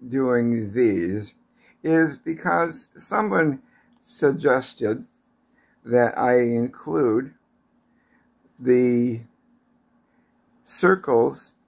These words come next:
that I had started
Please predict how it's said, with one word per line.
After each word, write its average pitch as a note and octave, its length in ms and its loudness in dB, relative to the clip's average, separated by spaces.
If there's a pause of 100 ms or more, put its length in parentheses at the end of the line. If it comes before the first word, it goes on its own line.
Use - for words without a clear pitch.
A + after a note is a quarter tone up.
that A#2 460 -2
I A#2 220 0
had A2+ 440 2 (380)
started C3 680 -2